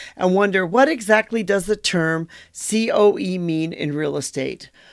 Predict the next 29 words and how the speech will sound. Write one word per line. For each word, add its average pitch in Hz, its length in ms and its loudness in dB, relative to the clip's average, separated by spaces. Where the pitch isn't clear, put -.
Well, 208 160 4
C 311 320 2
O 294 180 4
E 202 220 0
is 185 160 -2
an 185 80 0
abbreviation 175 880 0
for 160 160 -6
the 151 120 -4
National 196 440 -2
Association 180 720 -2
of 165 80 -8
Realtors, 143 840 -4
and 185 220 2
it's 185 220 0
essentially 196 720 2
the 175 100 -2
Realtors 196 760 2
Code 165 280 0
of 151 100 -4
Ethics. - 640 -4
So - 180 0
whether 269 300 12
you're 302 220 2
looking 240 380 0
to 190 120 4
buy 175 260 6
a 208 120 8
house, 202 460 2